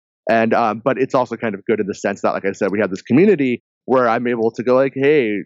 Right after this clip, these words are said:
did I understand that right? Like, did that happen? 'Cause that seemed weird." And people are like, "No, that, that's what happened."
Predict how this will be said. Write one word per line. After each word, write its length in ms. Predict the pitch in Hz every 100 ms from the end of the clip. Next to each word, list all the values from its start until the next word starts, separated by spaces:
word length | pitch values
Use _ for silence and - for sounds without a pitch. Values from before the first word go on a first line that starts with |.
| _ _ _ _ -
did 80 | 110
I 100 | 214
understand 480 | 254 - 196 208
that 160 | 220 208
right? 280 | 214 226 - -
Like, 180 | 107 - -
did 140 | 104
that 180 | 139 208
happen? 500 | 233 269 269 277 254 -
'Cause 120 | 123
that 160 | 127 180
seemed 180 | 226 202
weird." 360 | 190 226 214 123
And 100 | 104
people 220 | 131 120
are 40 |
like, 160 | 92 - - _ -
"No, 180 | 76 113
that, 220 | 127 160 -
that's 180 | 110 -
what 100 | 147
happened." 400 | 160 170 165